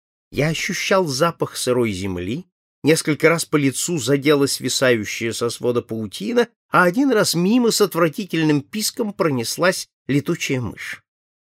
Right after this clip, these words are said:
После такой прелюдии я рассчитывал увидеть какой-нибудь жуткий склеп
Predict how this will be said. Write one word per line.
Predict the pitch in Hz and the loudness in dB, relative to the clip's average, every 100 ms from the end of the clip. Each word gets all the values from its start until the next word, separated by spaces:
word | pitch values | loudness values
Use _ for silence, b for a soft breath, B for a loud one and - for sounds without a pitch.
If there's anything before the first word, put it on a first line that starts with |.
| _ _ _ _ _ | _ _ _ _ _
После | - 277 117 | -2 -2 -2
такой | 120 98 110 85 | -2 -2 -2 -4
прелюдии | 98 92 85 117 233 262 - _ - | -4 -8 -6 -8 -4 -4 -6 _ -10
я | - 92 | -6 -6
рассчитывал | 95 - 95 82 73 78 | -4 -6 -6 -8 -8 -8
увидеть | 76 95 117 139 - - | -10 -10 -6 -6 -8 -10
какой-нибудь | 90 - 85 78 92 | -10 -8 -8 -8 -10
жуткий | 82 107 107 - 147 | -10 -12 -10 -4 -4
склеп | - 226 269 - | -2 -2 -2 -4